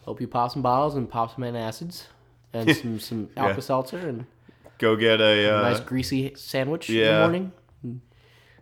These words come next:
Speaker 1: enjoy yourself.
Speaker 2: Watch, watch some bowl games.
Speaker 1: Watch, yeah, watch some bowl games. Watch
Speaker 2: That's
Speaker 1: some
Speaker 2: what I'll
Speaker 1: bowl
Speaker 2: be doing.
Speaker 1: games. Uh, make sure to, uh, find us on iTunes and make sure to find us at wherever you find podcasts.
Speaker 2: Yep.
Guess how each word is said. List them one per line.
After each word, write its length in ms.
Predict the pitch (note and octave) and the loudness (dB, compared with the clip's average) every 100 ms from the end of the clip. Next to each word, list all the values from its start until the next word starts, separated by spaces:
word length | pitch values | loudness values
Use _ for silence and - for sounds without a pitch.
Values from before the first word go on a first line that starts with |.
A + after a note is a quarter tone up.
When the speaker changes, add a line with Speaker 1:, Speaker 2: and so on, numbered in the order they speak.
| - - | -18 -10
Speaker 1:
enjoy 220 | B2 C#3 | -6 -6
yourself. 380 | A#3+ - - - - | -8 -12 -18 -20 -12
Speaker 2:
Watch, 360 | G#2+ A2+ - - | -6 -6 -8 -10
watch 200 | F2 - | -6 -6
some 140 | A#2 | -4
bowl 180 | A2+ C3 | 0 0
games. 340 | E3+ F#2+ F#2+ - _ _ - | 2 -2 -4 -10 _ _ -10
Speaker 1:
Watch, 200 | F2+ - | -10 -2
yeah, 240 | D3+ F3+ A#2+ | 2 4 2
watch 280 | G2 A#2 - | 0 -2 -2
some 140 | C#3 | -6
bowl 240 | C3 D3+ | -2 -2
games. 320 | - G2 F#2 - | -4 -8 -10 -8
Watch 100 | A2 | -8
Speaker 2:
That's 80 | |
Speaker 1:
some 80 | E2 | -2
Speaker 2:
what 60 | A2+ | 0
I'll 60 | |
Speaker 1:
bowl 100 | G2+ | 0
Speaker 2:
be 60 | F2+ | -2
doing. 120 | F2+ | -4
Speaker 1:
games. 160 | G#2 - - - - _ _ - - | -6 -10 -20 -20 -20 _ _ -14 0
Uh, 240 | B2 A#2+ | 2 4
make 180 | B2+ C#3 | 2 0
sure 200 | - C#3+ | 0 0
to, 220 | C#3 C3+ | 2 2
uh, 200 | B2 A#2+ | 2 0
find 240 | B2 C3 B2 | -2 -4 -6
us 140 | B2 | -4
on 100 | A#2+ | -4
iTunes 640 | A#2+ C3 F3+ F#3 G#3 - - | -4 -4 -4 -4 -6 -10 -10
and 80 | A2 | -8
make 120 | G#2 | -8
sure 120 | A2+ | -10
to 40 | G#2 | -10
find 280 | - G#2+ | -6 -4
us 140 | G#2+ A2 | -6 -6
at 40 | |
wherever 200 | G#2+ A2 | -4 -4
you 80 | G#2+ | -6
find 260 | A2 A#2 A#2+ | -6 -6 -6
podcasts. 600 | C#3 C3 - F3+ F#3 - | -6 -6 -8 -10 -10 -6
Speaker 2:
Yep. 120 | - | -8